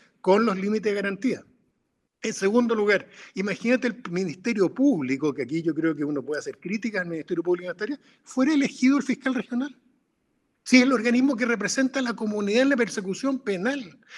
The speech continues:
No me gustan los criterios. Se dedicó a perseguir puros microtraficantes, nunca tocó un traficante grande, se dedicó a defender a las policías en vez de controlarlas. Bueno, no lo, no lo elijo de vuelta. Y no estás en este callejón en que los fiscales lo tienen clarísimo.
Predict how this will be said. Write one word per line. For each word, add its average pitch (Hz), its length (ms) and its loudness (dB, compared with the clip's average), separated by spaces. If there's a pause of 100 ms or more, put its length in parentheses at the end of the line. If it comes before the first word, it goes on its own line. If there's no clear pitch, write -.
(160)
No 240 220 6
me 254 100 8
gustan 214 440 4
los 185 60 -2
criterios. 175 280 0
Se 180 80 0
dedicó 175 320 2
a 233 40 6
perseguir 220 380 -4
puros 240 260 0
microtraficantes, 233 880 -2
nunca 247 260 0
tocó 202 300 -4 (140)
un 202 120 0
traficante 196 600 0
grande, 196 280 0
se - 120 -4
dedicó 185 260 -2
a 226 40 2
defender 196 360 -4
a 240 60 2
las 220 80 0
policías 196 380 -10
en 208 40 -14
vez 220 120 2
de 208 60 2
controlarlas. 220 480 -4 (280)
Bueno, 392 200 0
no 349 200 0
lo, 370 100 4 (180)
no 302 140 2
lo 339 80 2
elijo 339 260 2
de 285 80 -4
vuelta. 302 400 -4 (460)
Y 202 100 4
no 233 120 4
estás 247 380 0
en 226 100 0
este 254 200 -6
callejón 196 600 -4
en 165 140 -6
que 196 120 -4
los 170 140 -6
fiscales 254 340 -2
lo 214 100 0
tienen 277 220 2
clarísimo. 151 680 -2